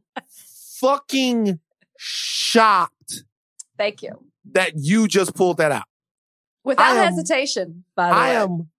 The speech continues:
Speaker 1: shocked that you know that. I am, that made my whole day. I'm delighted right now.
Speaker 2: <laughs> I love the, I mean, I obviously didn't read the comics, but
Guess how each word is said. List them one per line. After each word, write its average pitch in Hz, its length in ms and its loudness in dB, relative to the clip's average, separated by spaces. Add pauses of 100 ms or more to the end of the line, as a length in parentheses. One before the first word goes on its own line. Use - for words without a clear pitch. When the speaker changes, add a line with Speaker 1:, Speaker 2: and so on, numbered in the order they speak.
(100)
Speaker 1:
shocked - 1080 0
that 165 260 -4
you 165 80 0
know 147 160 2
that. 117 200 -4 (520)
I 285 220 4
am, 233 260 -2 (200)
that 220 280 0
made - 180 4
my 220 100 2
whole 220 140 2
day. 240 240 2
I'm 254 240 0
delighted 185 560 2
right 156 200 0
now. - 240 -4
Speaker 2:
<laughs> - 40 -6 (1700)
I 381 300 0
love 381 400 -2
the, 294 460 -2
I 277 80 2
mean, 285 120 -2
I 262 180 0 (220)
obviously 220 380 -4
didn't 196 160 -4
read 185 140 -4
the 180 60 -16
comics, 247 460 -2
but 185 260 -2